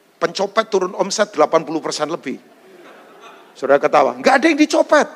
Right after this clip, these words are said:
Nggak ada turis, Pak. Turun omset loh, pencopet saja. Semua, semua goncang. Makanya saya beritahu, Yesus mau beresin yang di dalam. Ternyata kalau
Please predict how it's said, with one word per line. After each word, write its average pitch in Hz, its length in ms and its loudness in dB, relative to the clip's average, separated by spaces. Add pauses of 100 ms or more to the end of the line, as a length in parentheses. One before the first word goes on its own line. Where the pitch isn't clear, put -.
(920)
Nggak - 160 2
ada 311 80 4
turis, 330 400 2
Pak. 175 160 -2 (960)
Turun 359 220 6 (100)
omset 330 320 0
loh, 175 80 -2
pencopet 190 400 -8
saja. 151 260 -14 (1800)
Semua, 440 560 2
semua 349 240 -4
goncang. 285 480 -2 (400)
Makanya 123 400 -12
saya 156 80 -10
beritahu, 123 480 -12 (640)
Yesus 165 400 -10
mau 175 160 -10
beresin 156 480 -12
yang 170 80 -10
di 151 160 -10
dalam. 170 640 -14 (1080)
Ternyata 143 560 -2
kalau 143 160 -4